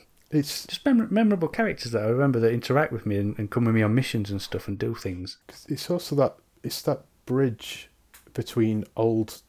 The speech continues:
Speaker 1: old and modern first-person shooters, and maybe that's not quite as simple as it was 'cause obviously they've changed again, but like you were saying about the weapons, those kind of weapons, you think of, like, the Turok weapons and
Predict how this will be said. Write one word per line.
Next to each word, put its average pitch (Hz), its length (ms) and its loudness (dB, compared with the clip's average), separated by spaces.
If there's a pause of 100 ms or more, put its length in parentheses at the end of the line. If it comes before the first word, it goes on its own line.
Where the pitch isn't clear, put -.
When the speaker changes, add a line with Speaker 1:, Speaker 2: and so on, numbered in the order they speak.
Speaker 1:
old 147 260 8
and 127 160 -2
modern 101 380 0
first-person 95 600 -6
shooters, 90 380 -8
and 107 80 -2
maybe 113 260 0
that's - 260 -6
not 110 140 -8
quite 101 240 -6
as 87 140 -10
simple 101 260 -10
as 95 80 -16
it 110 60 -14
was 98 160 -12
'cause - 120 -14
obviously 90 260 -10
they've 90 140 -14
changed 95 300 -10
again, 92 320 -10
but 98 220 -6 (600)
like 131 100 2
you 127 80 0
were - 20 0
saying 131 180 2
about 110 140 0
the 110 40 -8
weapons, - 640 -8 (800)
those 139 280 2
kind 135 240 -2
of 113 80 -2
weapons, 107 560 -2
you 117 80 -4
think 127 200 -12
of, 113 60 -4
like, 98 100 -4
the 107 100 -18
Turok 98 540 -4
weapons 95 640 -8
and 92 360 -12